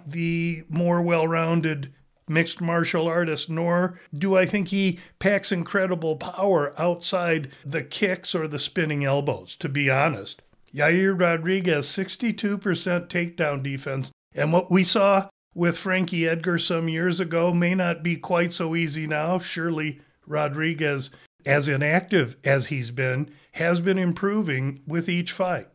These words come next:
He's surely been working on his takedown defense. And if Josh Emmett wants to win this championship, he's gonna have to mix wrestling with striking. He can't be the bob and weave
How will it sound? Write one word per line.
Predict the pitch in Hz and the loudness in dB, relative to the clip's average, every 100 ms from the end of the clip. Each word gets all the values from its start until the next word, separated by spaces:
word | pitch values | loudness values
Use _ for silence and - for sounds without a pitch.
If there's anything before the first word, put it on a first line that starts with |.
| _ _ _ | _ _ _
He's | _ 170 160 | _ -4 -2
surely | - 202 185 156 | 0 0 0 -2
been | 147 143 | -4 -4
working | 147 143 135 139 | -2 -4 -2 -2
on | 135 | -2
his | 131 120 | -4 -4
takedown | 165 156 - 135 123 | -6 -6 -6 -6 -4
defense. | 120 117 - 131 123 | -6 -10 -8 -8 -6
And | 147 143 | -6 -6
if | 127 | -6
Josh | 175 175 175 175 | -4 0 0 0
Emmett | 185 170 - | 0 0 -2
wants | 160 165 160 - | -2 0 0 -2
to | 147 | -4
win | 147 160 | -2 0
this | 160 156 | 0 -2
championship, | - 175 160 185 160 - 175 175 | -2 -2 -2 -2 -4 -2 -4 -4
he's | 160 139 | -6 -4
gonna | 151 135 | -4 -4
have | 165 147 147 | -4 -4 -4
to | 160 | -6
mix | 143 135 143 | -6 -8 -4
wrestling | 143 135 160 143 139 135 - _ | -2 -2 -4 -4 -4 -8 -20 _
with | 147 131 | -6 -4
striking. | - 151 143 135 135 117 | -2 0 0 -2 -6 -6
He | 143 | -8
can't | 131 - 190 175 175 | -10 -6 -2 -2 -2
be | 143 156 151 151 _ _ _ _ _ _ | -2 -2 -2 -6 _ _ _ _ _ _
the | 139 143 | -2 0
bob | 117 139 143 147 | 0 2 0 2
and | 160 143 | 0 0
weave | 143 139 135 143 | -2 -2 -2 -4